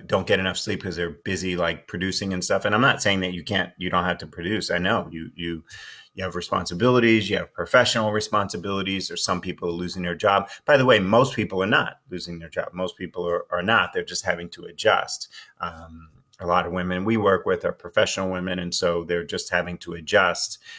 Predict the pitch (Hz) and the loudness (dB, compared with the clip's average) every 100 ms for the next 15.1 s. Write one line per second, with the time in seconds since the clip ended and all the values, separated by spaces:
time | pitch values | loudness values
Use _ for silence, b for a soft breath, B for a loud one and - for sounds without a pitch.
0 | B _ 92 90 87 85 82 82 90 - | B _ -4 -4 -4 -8 -12 -14 -16 -6
1 | 95 95 90 90 85 85 82 85 - 113 | 0 2 2 -2 -4 -6 -8 -12 -10 0
2 | 131 - - _ 87 85 87 85 87 87 | 0 0 -8 _ -4 -2 -4 -4 -2 -2
3 | 85 85 90 85 98 92 - 95 87 98 | -4 -8 -10 -4 0 2 0 -8 -10 -8
4 | 98 - - B B - 85 90 - 107 | -8 -10 -14 B B -10 -6 -6 0 2
5 | 107 - 117 - 101 104 95 85 87 90 | 2 4 2 2 -4 -4 -4 -6 -12 -14
6 | _ b b - 87 87 87 87 85 85 | _ b b -10 -4 -4 -4 -4 -6 -8
7 | 85 _ - 85 82 82 80 80 76 78 | -12 _ -10 -8 -10 -12 -12 -14 -18 _
8 | _ _ _ _ _ - 110 104 92 113 | _ _ _ _ _ -8 -2 0 2 2
9 | 113 113 104 90 - 107 104 98 87 - | 4 2 2 0 2 0 2 0 0 -2
10 | 92 95 95 90 - 95 87 95 92 92 | 0 0 -2 -4 -4 -6 -4 0 2 2
11 | 107 95 - B B B 98 90 92 87 | 2 -2 -2 B B B -6 -4 0 0
12 | 85 82 - - _ _ 92 - 95 - | 0 -8 -16 -18 _ _ -10 2 2 2
13 | 90 90 85 95 87 87 87 90 80 90 | -2 -4 0 2 2 0 -2 -2 0 -4
14 | 85 78 80 87 90 90 90 - 101 92 | -4 -6 -6 -6 -2 0 0 -2 -2 -2
15 | 95 | -4